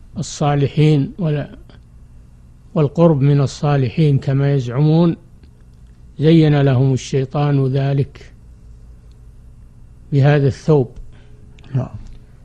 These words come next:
Speaker 1: ثوب محبة الرسول ومحبة الصالحين، حتى إنهم اتخذوهم آلهة من دون الله عز وجل.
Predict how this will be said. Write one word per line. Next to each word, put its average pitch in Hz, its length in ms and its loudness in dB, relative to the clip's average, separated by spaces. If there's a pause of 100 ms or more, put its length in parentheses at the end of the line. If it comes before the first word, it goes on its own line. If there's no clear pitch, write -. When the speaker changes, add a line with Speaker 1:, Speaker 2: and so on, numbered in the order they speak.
(100)
Speaker 1:
ثوب 156 500 2
محبة 143 680 -2 (160)
الرسول 135 640 -2 (1160)
ومحبة 139 680 -2 (880)
الصالحين، 139 840 0 (2000)
حتى 156 680 -2
إنهم 139 560 2 (380)
اتخذوهم 143 920 2 (320)
آلهة 143 560 2
من 135 300 2
دون 139 200 2
الله 127 580 0 (1400)
عز 131 280 -2
وجل. 139 480 2